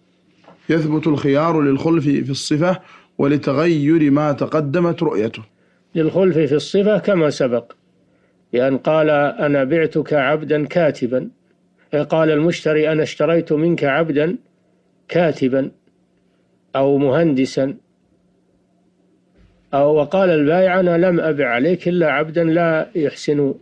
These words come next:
Speaker 2: أي صنعة من الصنعات، ساذج". فحينئذ كما سبق يتحالفان، فإذا تحالفا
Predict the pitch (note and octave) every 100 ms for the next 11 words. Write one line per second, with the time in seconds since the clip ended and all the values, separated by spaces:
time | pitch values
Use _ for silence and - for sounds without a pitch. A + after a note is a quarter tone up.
0 | _ D#3 D#3+ D3 - C#3 B2 C3 E3 C#3+
1 | B2+ - A#2 A2+ G#2+ G#2 _ - C#3 D#3
2 | B2 B2+ C3 _ _ _ _ _ _ _
3 | _ _ _ _ D3+ - G#3 E3+ C#3+ D#3
4 | F3+ G#3 - - _ _ _ _ _ _
5 | _ _ _ _ _ F3 E3+ D3 - B2+
6 | C3 - - _ _ _ _ _ _ _
7 | E3+ E3 D#3+ - E3 C#3+ B2+ B2+ B2 A#2+
8 | B2 _ _ _ _ _ _ _ _ E3
9 | G#3+ F#3 C#3+ C3+ C3 E3 D3 C3+ C3+ E3
10 | A#3